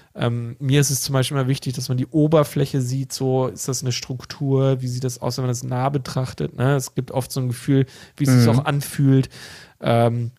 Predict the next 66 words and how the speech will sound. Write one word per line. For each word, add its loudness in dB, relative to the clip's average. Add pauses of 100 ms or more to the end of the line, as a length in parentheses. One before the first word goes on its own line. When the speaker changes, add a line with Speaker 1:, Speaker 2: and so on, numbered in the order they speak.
(120)
Speaker 1:
ja, 2 (220)
das -2
sind 2
verschiedene 2
Sachen. 0
Also -4
wir 2
verkaufen -2
ja 2
zum -4
Beispiel -2
Keramik 0
und -2
Tee, 4
da 6
sind -2
auch 0
so -2
Detailaufnahmen 0
unglaublich -4
wichtig. 0
Ja, 0
die 2
Leute 2
können 0
die 0
Sachen -2
eben -4
nicht -6
in -8
die 0
Hand -4
nehmen 0
oder 0
dran -2
riechen -2
oder 2
sowas. 4 (340)
Da -2
muss 2
man 2
sich -2
überlegen, 2
wie 0
kann -6
man 0
das 0
aber -2
dann 2
möglichst -2
nah 2
bringen, -4
wie -8
kann -2
man 0
das -6
möglichst -2
ersetzen -4 (400)
durch 2
die -4
technischen -2
Möglichkeiten, -4
die -2
wir 0
eben -4
haben. -6